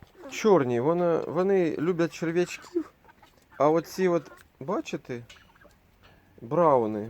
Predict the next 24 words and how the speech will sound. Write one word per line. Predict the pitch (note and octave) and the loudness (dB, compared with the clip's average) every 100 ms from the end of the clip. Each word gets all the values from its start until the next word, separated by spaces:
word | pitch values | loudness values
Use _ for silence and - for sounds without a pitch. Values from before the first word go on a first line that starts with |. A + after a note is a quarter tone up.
| A#2 | -6
вони | C#3+ D3+ | -4 -2
їдять, | A#3+ F#3+ B2+ F3 G#3 E3 | -4 -4 -2 -2 -4 -8
там | C#3+ C#3 | -8 -8
щось | - D3 D#3 | -8 -8 -8
смакують, | - B2+ - G#3 A#3 | -8 -10 -8 -12 -12
пробують. | - B2 D#3 F3 C#3+ C3+ - _ _ - | -12 -6 -6 -6 -10 -12 -18 _ _ -12
Ну | A#3+ | -4
їжте, | C#4+ C#4+ D3+ F3+ | 2 2 2 0
в | |
мене, | G3+ A3+ | 0 -2
в | A3 F#3+ | -2 -4
мене | G#3+ A3+ A3+ G#3+ | -2 0 0 2
його, | G#3+ G#3+ G#3 G3+ | 2 0 2 0
в | G3 | 0
мене | G3+ G3 | 0 -2
так | F#3+ F#3+ | 0 -2
багато, | F3+ F#3+ G3 G3 F3+ D#3+ | 0 0 0 2 0 0
ну | E3 | -2
я | E3+ | -2
хочу, | E3 F3+ D#3+ | -2 -6 -6
щоб | F3 D3+ | -10 -8
ви | E3 | -4
його | E3 D3+ D#3 | -2 -2 -4
їли. | C3+ A2 G2+ A2+ | -6 -8 -8 -8